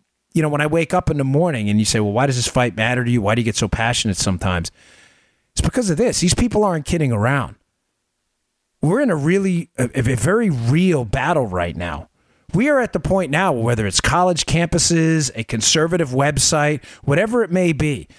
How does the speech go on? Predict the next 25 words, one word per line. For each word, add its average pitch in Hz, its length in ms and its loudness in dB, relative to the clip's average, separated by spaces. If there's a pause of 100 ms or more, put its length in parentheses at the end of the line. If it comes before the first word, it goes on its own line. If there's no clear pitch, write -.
(260)
these 208 240 2
are 226 60 2
ruthless 160 840 0
people 127 520 0
on 123 180 2
the 135 120 2
other 147 280 0
side 135 380 0
who 127 180 2
are 123 40 0
trying 156 380 0
to 139 100 -2
destroy 151 640 0
the 175 120 -2
very 170 420 0
livelihoods 151 880 0
of 113 140 0
people 160 360 2
who 131 140 2
have 113 100 -4
chosen 151 420 0
to - 100 -2
make 135 160 -2
a 127 40 0
living 117 460 0